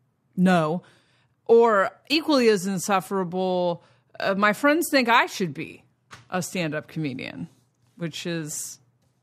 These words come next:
you know, well, you shouldn't. You would not be good at that. But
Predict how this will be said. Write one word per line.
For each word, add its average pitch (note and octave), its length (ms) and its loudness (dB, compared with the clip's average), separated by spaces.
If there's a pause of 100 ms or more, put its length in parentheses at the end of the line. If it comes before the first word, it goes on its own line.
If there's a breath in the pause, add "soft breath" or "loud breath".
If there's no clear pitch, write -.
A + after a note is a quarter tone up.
(140)
you F3 200 -10
know, - 120 -20 (580)
well, D#3+ 340 -6
you E3 120 -8
shouldn't. - 420 -6 (580)
You D#3 120 -10
would D#3+ 120 -8
not D#3 180 -6
be D3+ 100 -12
good - 180 -16
at - 140 -20
that. - 200 -16 (180)
But D#3+ 360 -4